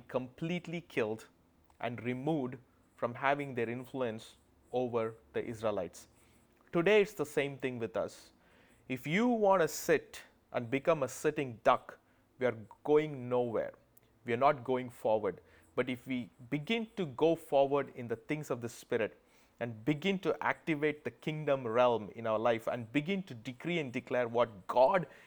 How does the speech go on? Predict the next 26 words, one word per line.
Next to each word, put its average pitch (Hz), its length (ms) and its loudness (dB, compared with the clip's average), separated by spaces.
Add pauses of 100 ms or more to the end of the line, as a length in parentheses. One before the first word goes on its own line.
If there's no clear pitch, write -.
(100)
is 127 120 -6
saying 147 360 0
in 127 100 -4
this 117 180 -6
hour 117 360 2 (240)
and 120 160 -4
begin 160 280 -2
to 135 140 -6
move 139 680 4 (100)
in 139 160 -4
the 123 120 2
Spirit, 160 560 -2 (540)
we 123 220 0
are 127 260 6
able 151 440 2 (460)
to 127 100 -4
divide 143 520 4
the 147 100 4
Red 123 220 2
Sea 127 340 -6 (600)
by 123 100 4
the 127 80 -2
commands 147 560 0
of 135 100 -4
the 127 80 2
Lord, 117 380 0